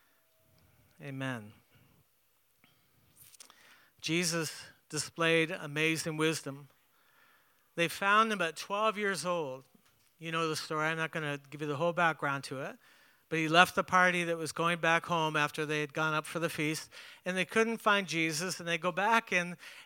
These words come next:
three days later they find him, and he's in the temple. He's, picture a twelve-year-old. Wave, wave your hand if you're eleven or twelve years old here this morning. Yeah.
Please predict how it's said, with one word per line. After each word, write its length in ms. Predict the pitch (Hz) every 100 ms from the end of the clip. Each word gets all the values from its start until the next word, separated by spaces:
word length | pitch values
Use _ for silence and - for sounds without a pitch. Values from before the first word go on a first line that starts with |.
| -
three 220 | - 233
days 320 | 214 208 175
later 260 | 190 185 180
they 140 | 170
find 380 | - 202 208 202
him, 120 | 175
and 80 | 170
he's 200 | 175 156
in 120 | 294
the 120 | 294
temple. 500 | - 226 247 190 147
He's, 220 | 156 175 - - - _
picture 300 | 311 - 240
a 40 |
twelve-year-old. 720 | - - 196 202 160 147 139
Wave, 320 | 160 277 262 -
wave 300 | 214 214 196
your 140 | 190
hand 320 | 175 175 165
if 160 | 147 -
you're 80 | 147
eleven 320 | 151 165 180
or 80 | 151
twelve 340 | - 160 147
years 220 | 147 139
old 340 | 139 135 127 143
here 160 | 139
this 260 | 135 147 -
morning. 360 | 139 131 139 160
Yeah. 840 | 135 - - 90 78 71 73 -